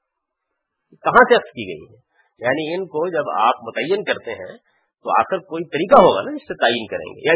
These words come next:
کہیں پائی جاتی ہے، معلوم ہونا چاہیے۔ یہ تعین جس طرح ہوئی ہے اس کے چند رہنما اصول ہیں۔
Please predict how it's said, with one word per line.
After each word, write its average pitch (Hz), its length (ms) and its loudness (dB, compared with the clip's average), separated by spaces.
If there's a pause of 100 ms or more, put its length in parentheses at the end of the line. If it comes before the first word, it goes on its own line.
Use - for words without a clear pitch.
کہیں 185 200 4
پائی 220 180 6
جاتی 214 260 0
ہے، 208 60 -16 (320)
معلوم 147 280 0
ہونا 165 180 2
چاہیے۔ 147 320 -6 (1500)
یہ 190 220 6
تعین 208 380 8
جس 214 180 0
طرح 240 240 8
ہوئی 160 180 2
ہے 202 100 6
اس - 120 -4
کے 190 200 0
چند 190 200 0
رہنما 147 320 0
اصول 113 300 -10
ہیں۔ - 180 -20